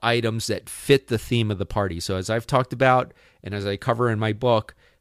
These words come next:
parties fall under different themes. There are themes for product categories, and there are themes for specific labels. So if you have items that fit those party themes, your you, you'll be able to share those items to those parties, and bulk share will automatically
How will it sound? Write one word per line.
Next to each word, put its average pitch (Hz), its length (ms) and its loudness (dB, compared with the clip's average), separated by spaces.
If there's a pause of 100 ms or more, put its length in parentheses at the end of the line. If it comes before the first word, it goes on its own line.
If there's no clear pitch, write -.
parties 139 480 4
fall 120 320 2
under 107 220 0
different 101 360 -4
themes. 101 280 -4
There 95 120 -4
are 98 60 -4
themes 113 320 -2
for 92 160 -4
product 135 460 2
categories, 131 760 0 (280)
and 107 100 -8
there 107 80 0
are 101 60 -2
themes 117 340 -2
for 107 160 -4
specific 104 580 -4
labels. 104 520 -2
So 101 180 0
if 92 100 -6
you 110 120 0
have 104 180 -2
items 131 380 2
that - 160 -2
fit - 260 -2
those 107 240 2
party 151 380 -2
themes, 104 480 -8 (460)
your 117 340 2 (380)
you, 117 300 0
you'll 123 160 2
be 113 200 2
able 113 160 0
to 107 100 -2
share 107 240 0
those 98 200 -2
items 95 360 -4
to 101 120 -4
those 95 240 -4
parties, 92 460 -8
and 95 180 -6
bulk 110 240 2
share 110 200 0
will 101 200 -4
automatically 101 920 -4